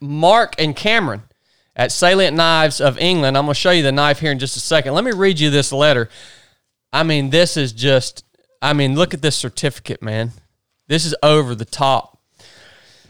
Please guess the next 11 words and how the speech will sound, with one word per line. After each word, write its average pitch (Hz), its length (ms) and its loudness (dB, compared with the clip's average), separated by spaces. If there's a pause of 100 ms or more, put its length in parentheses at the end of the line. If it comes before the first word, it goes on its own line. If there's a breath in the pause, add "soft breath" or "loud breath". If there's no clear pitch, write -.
(720 soft breath)
Letter 226 280 4
says, 190 260 2
"I'm 180 120 2
so 233 220 2
pleased 220 380 0
you've 175 160 -4
decided 196 600 2
to, 185 300 2
uh, 165 300 4 (1400 loud breath)
to, 185 300 4
um, 143 380 2